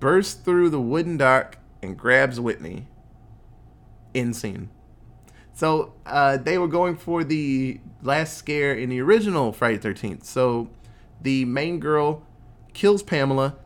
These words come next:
hops onto a canoe, and scoots out to the middle of the lake. She's like, "No one can get me out here unless they swim and get me. But I'm taking a nap." She wakes up, the cops are like, "Holy shit, there's someone alive over there." And they're like, "Come back to shore,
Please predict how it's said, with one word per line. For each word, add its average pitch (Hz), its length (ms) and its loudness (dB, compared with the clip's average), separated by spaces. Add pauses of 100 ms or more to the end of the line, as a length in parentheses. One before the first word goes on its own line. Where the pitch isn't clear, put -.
hops 165 300 0
onto 165 260 0
a 151 40 0
canoe, 143 560 -2
and 110 180 -6
scoots - 380 -8
out 143 140 0
to - 100 -14
the 117 60 -8
middle 143 300 0
of 127 80 -2
the 131 80 0
lake. 113 260 -4
She's 113 200 -8
like, 92 160 -8
"No 117 160 0
one 180 140 0
can 175 80 -2
get 170 160 0
me 135 120 0
out 123 140 0
here 123 260 -4 (580)
unless 107 240 -6
they 117 100 -4
swim 101 400 -8 (360)
and 113 100 -8
get - 180 -6
me. - 140 -18 (120)
But - 320 -2 (320)
I'm 123 140 -2
taking 120 280 -2
a 113 60 -2
nap." - 260 -10 (320)
She 240 240 -2
wakes 233 320 2
up, 170 220 2
the 185 80 -2
cops 165 420 2
are 151 40 -2
like, 135 220 0
"Holy 196 280 2
shit, - 360 -2 (340)
there's 202 200 2
someone 196 240 0
alive 190 440 2
over 175 220 0
there." 180 300 0
And 120 380 -6
they're 131 120 2
like, 120 220 0
"Come 180 200 -2
back 185 280 0
to 170 140 -4
shore, 156 500 -2